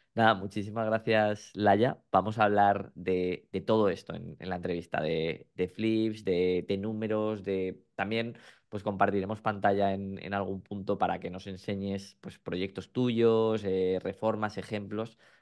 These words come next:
para que, bueno, gente, gente como yo que no tenemos mucho,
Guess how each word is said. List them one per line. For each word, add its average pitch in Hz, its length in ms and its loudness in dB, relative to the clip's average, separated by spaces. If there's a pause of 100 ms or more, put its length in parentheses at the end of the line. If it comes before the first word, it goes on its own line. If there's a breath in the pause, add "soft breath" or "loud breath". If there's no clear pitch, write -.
(100)
para 98 280 4
que, 92 540 0
bueno, 98 280 -6 (300)
gente, 104 460 0
gente 107 260 -2
como 117 160 2
yo 110 120 2
que 92 100 -2
no 98 100 -2
tenemos 107 420 -4
mucho, 104 720 -2